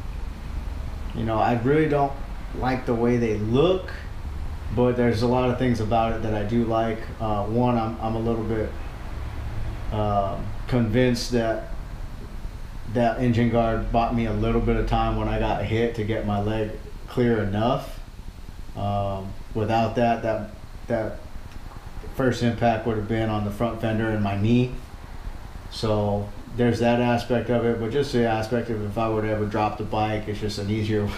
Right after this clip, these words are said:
<laughs> easier way to pick it up. Um, so I'm gonna go ahead and get through, get going on that. I got the, uh, fender covered up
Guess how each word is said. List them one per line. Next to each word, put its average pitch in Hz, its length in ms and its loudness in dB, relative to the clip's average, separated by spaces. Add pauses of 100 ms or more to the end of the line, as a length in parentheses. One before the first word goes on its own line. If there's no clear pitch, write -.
(140)
<laughs> - 240 -10
easier 139 360 6
way 131 140 6
to 113 80 2
pick 117 240 2
it 110 100 2
up. 113 360 0 (560)
Um, 101 440 0
so 120 140 2
I'm 120 60 6
gonna 131 120 2
go 123 140 6
ahead 120 140 4
and 107 80 -2
get 117 300 -2
through, 120 360 2
get 123 320 0
going 120 280 4
on 107 180 0
that. 131 320 4
I 113 40 -4
got 107 220 -2
the, 110 220 0
uh, 104 240 0 (160)
fender 127 300 4
covered 123 340 2
up 123 360 2